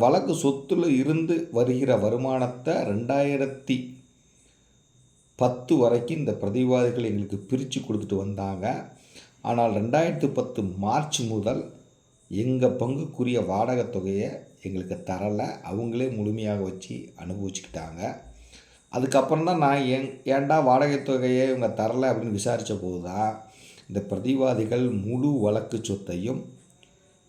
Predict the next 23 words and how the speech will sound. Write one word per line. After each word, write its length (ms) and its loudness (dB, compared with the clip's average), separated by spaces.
விற்க 400 2
போவதாக 480 2
எங்களுக்கு 400 -2
தெரிய 260 -4
வந்தது. 460 -6
இந்த 200 -2
வழக்கு 360 2
சொத்துல 420 -2
வாதிகளாகிய 720 0
எங்களுக்கு 540 -2
மூணுல 500 0
ரெண்டு 200 -2
பாகம் 320 -2
இருக்கு. 320 -4
மோகனுடைய 720 4
வாரிசுகள் 640 2
அப்படிங்கிற 400 0
அடிப்படையில 460 -4
அந்த 180 -2
பிரதிவாதிக்கு 640 -4
மூணுல 360 -2
ஒரு 220 -4
பாகம் 280 -4